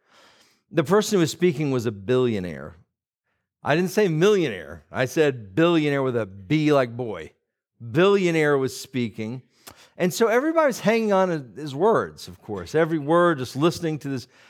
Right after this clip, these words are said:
to see what words of wisdom you might get from the entrepreneur billionaire. And I'm listening, and I'm, you know, a young business guy, and I'm hearing.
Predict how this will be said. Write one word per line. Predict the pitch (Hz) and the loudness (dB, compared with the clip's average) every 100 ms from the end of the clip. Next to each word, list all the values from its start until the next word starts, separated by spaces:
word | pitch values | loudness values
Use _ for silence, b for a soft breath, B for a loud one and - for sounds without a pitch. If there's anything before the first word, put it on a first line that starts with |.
| b b - | b b 0
to | 165 | 0
see | 143 185 170 | 2 2 4
what | 165 160 135 | 4 4 2
words | 143 165 139 | 2 2 0
of | 143 | -2
wisdom | 135 175 156 156 | 2 2 2 0
you | 143 | 2
might | 151 143 | 2 2
get | 165 160 | 2 0
from | 156 143 | 0 2
the | |
entrepreneur | 139 147 151 120 147 147 135 | 2 2 -2 -6 -2 0 0
billionaire. | 107 143 170 139 95 82 95 117 b b b - | 2 2 2 0 -2 -6 -6 -8 b b b -2
And | 240 | 2
I'm | 294 | 2
listening, | 208 151 131 123 143 160 | 4 2 2 -2 -2 0
and | 143 | 0
I'm, | 139 143 135 - 101 123 | 0 -2 -8 -12 -14 -8
you | 156 | -4
know, | 127 | 0
a | |
young | 123 135 | 0 0
business | 117 131 123 117 | 2 0 0 -4
guy, | - 123 127 | 0 2 4
and | 131 | 2
I'm | 123 123 101 _ _ _ 82 - _ - - | 0 -4 -12 _ _ _ -20 -20 _ -20 -14
hearing. | 101 135 131 131 131 139 | -4 0 2 2 0 -6